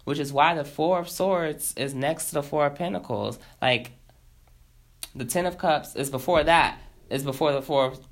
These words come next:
um, Swords. So it's like, you know, you know, like, you, like, don't, like,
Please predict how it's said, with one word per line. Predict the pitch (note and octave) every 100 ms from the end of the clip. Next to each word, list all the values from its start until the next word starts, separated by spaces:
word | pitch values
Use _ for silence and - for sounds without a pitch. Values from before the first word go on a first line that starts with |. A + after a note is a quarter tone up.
| -
um, | B2+ B2+ A#2+ A#2 A2+ C3
Swords. | - G3 E3 G2+ - - -
So | - E3 D#3+
it's | D#3+
like, | D#3+ C#3 C3 - - - - - _ _ _ _ _ - _ _ - - _ _ - - _ _ _ _ - -
you | D3 A#3
know, | D4 A3+ G3+ G3+ G#3 A3 A3 -
you | D#3 G#3
know, | A#3+ A3 A3 G#3 - -
like, | C#3 C3 C3
you, | F3 F#3+ -
like, | C3+ B2+ - - - - - - - -
don't, | F#3 G#3+ -
like, | D3 C#3